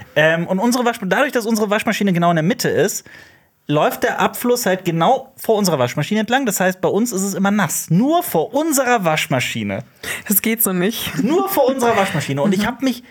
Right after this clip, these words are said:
Speaker 1: drei Jahre lang darüber abgefuckt.
Speaker 2: <laughs>
Speaker 1: Drei Jahre lang, meine Freundin auch. Wir haben uns ewig drüber abgefuckt. So, warum müssen wir wieder die Deppen sein, die da in der Mitte ihre Waschmaschine haben?
Speaker 2: <laughs>
Speaker 1: Wisst ihr, was meine, ich hab meiner Freundin auch diese Fahrradgeschichte und so weiter damals erzählt. Und sie
Speaker 2: Mhm.
Speaker 1: hat auch so ein Umdenken gehabt. So, warum machen wir jetzt nicht einfach was?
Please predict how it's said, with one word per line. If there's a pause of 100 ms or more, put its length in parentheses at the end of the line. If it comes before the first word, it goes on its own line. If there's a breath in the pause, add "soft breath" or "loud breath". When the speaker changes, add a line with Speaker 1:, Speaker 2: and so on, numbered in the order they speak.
(140 loud breath)
Speaker 1:
drei (100)
Jahre
lang
darüber
abgefuckt.
Speaker 2:
<laughs>
Speaker 1:
Drei
Jahre
lang,
meine
Freundin
auch.
Wir
haben
uns
ewig
drüber
abgefuckt. (160 loud breath)
So, (140 loud breath)
warum
müssen
wir
wieder
die
Deppen
sein,
die
da
in
der
Mitte
ihre
Waschmaschine
haben? (120)
Speaker 2:
<laughs>
Speaker 1:
Wisst
ihr,
was
meine,
ich
hab
meiner
Freundin
auch
diese
Fahrradgeschichte
und
so
weiter
damals
erzählt.
Und
sie
Speaker 2:
Mhm.
Speaker 1:
hat
auch
so
ein
Umdenken
gehabt.
So,
warum
machen
wir
jetzt
nicht
einfach
was?